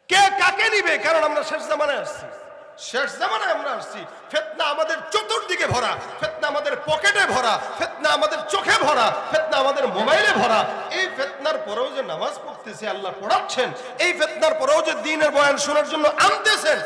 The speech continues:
জান্নাতে নিবে না তো কাকে দিবে? তবে হ্যাঁ, তবে হ্যাঁ, জান্নাত যে দিবেন আল্লাহ পাক, এই জান্নাতে দেওয়ার জন্য উপযুক্ত করে দিবেন। যেমন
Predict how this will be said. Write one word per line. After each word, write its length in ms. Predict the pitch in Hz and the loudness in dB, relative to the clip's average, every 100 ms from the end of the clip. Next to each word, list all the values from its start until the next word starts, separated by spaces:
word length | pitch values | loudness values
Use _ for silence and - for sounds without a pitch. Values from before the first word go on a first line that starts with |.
| - - | -6 -8
জান্নাতে 400 | 214 220 233 - | -6 -8 -8 -12
নিবে 260 | 185 170 220 | -12 -10 -8
না 100 | 254 | -8
তো 120 | - | -12
কাকে 300 | - 170 214 | -14 -14 -14
দিবে? 280 | 147 113 - - - _ - - - - - - - - - - - - - - _ | -18 -20 -20 -20 -20 _ -20 -20 -20 -20 -18 -16 -14 -16 -16 -18 -20 -20 -20 -20 _
তবে 160 | 151 143 | -10 -10
হ্যাঁ, 320 | 127 131 104 95 120 - - - - - | -8 -8 -8 -14 -20 -20 -20 -20 -20 -16
তবে 180 | 185 196 | -4 -4
হ্যাঁ, 380 | 147 175 139 101 - - - 139 | 0 -2 -2 -4 -10 -14 -16 -6
জান্নাত 420 | 175 196 202 269 | -4 -2 -2 -6
যে 140 | 202 320 | -4 -4
দিবেন 300 | 247 262 381 | -2 2 2
আল্লাহ 280 | 320 240 214 | 2 0 2
পাক, 240 | 220 370 - - - - 180 | 4 4 2 -4 -8 -10 -12
এই 60 | 165 | -12
জান্নাতে 480 | 185 214 220 220 254 | -10 -10 -12 -12 -12
দেওয়ার 500 | 190 202 202 202 - | -10 -8 -4 -4 -6
জন্য 280 | 214 254 262 | -10 -12 -12
উপযুক্ত 600 | 220 - 240 233 - - | -14 -14 -16 -16 -20 -18
করে 320 | - 277 285 | -16 -12 -12
দিবেন। 380 | 160 139 117 - - - _ - | -12 -14 -16 -18 -20 -20 _ -10
যেমন 300 | 180 247 | -6 -2